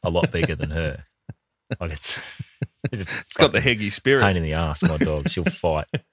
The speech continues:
Speaker 1: Um, so anyway, so they're on a plane, right? We haven't even got to that yet. Rod, Rod has started to complain about tightness in his chest, selfishly, just as Megan was trying to relax and have a couple of beverages. Um, so they ended up, they had an argument about how serious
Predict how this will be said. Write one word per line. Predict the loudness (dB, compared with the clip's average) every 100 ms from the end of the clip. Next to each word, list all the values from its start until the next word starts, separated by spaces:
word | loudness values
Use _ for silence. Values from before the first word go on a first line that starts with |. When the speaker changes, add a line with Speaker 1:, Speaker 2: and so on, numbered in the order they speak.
| -12 -8 0
Speaker 1:
Um, | 4 4 2 -2 -4 -4 -2
so | 4
anyway, | 6 6 4 2
so | 6 8
they're | 8
on | 6
a |
plane, | 6 6 6
right? | 2 -2
We | -2
haven't | -4
even | -6
got | -10 -6
to | -2
that | -2
yet. | -4 -6
Rod, | 2 4 4 2 _ _ _ _ _ 4
Rod | 6 6
has |
started | 6 6 6 4
to |
complain | 0 0 2 2 4
about | 2 0 -2
tightness | -2 -2 -2 -6
in | -4
his | -6 -6
chest, | -4 0 0 -2 -10 -12 -20 _ -12
selfishly, | 0 0 0 -4 -2 -2
just | -2 -2 -2
as | -4 -2
Megan | 2 2 2 0
was | 0
trying | 2 0
to |
relax | 0 0 0 -2
and | -4
have | -4
a | -4
couple | -4 -6 -4
of | -8 -2
beverages. | -2 0 -4 -8 -10 -10 -10 -12 _ _ _ _
Um, | -2 0 0 -2 -4 -10 _ _ _
so | 2
they | 6
ended | 8 6
up, | 6
they | 4
had | 4
an | 6
argument | 6 4 2 -4 -6
about | -2 -2 -2
how | -4 -4 -2
serious | -4 -4 -2 -2 -4 -6 -8